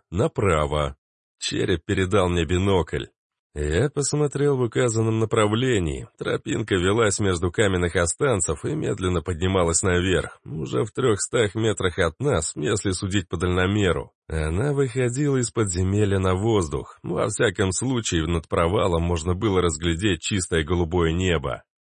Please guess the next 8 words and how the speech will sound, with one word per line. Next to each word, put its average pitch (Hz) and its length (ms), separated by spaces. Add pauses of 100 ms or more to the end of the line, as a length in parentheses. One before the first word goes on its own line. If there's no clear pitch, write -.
(240)
«Вот 92 440
это 107 280
сюрприз! 113 840 (120)
Чистое - 640
небо 110 380
прямо 107 320
по 107 160
курсу! 117 580